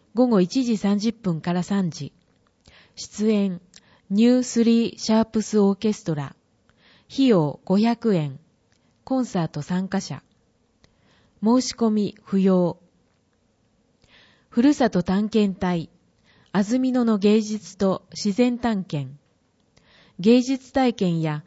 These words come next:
自然散策を行います。日時、九月二十九日土曜日、午前八時二十分から午後四時。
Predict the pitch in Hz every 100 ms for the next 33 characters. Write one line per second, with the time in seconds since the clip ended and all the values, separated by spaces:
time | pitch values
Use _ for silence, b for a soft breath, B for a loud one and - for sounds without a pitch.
0 | b b - 208 247 262 254 262 233 175
1 | - 180 180 156 170 165 160 156 160 -
2 | _ _ _ _ _ b b b b b
3 | b - 269 262 208 147 151 - _ -
4 | 269 269 226 180 202 233 202 180 220 214
5 | 175 - 160 151 - 185 226 202 165 147
6 | - _ _ b b b b - 269 254
7 | 202 165 170 233 233 202 180 180 240 240
8 | 208 180 165 156 151 - - 214 170 170
9 | 190 165 143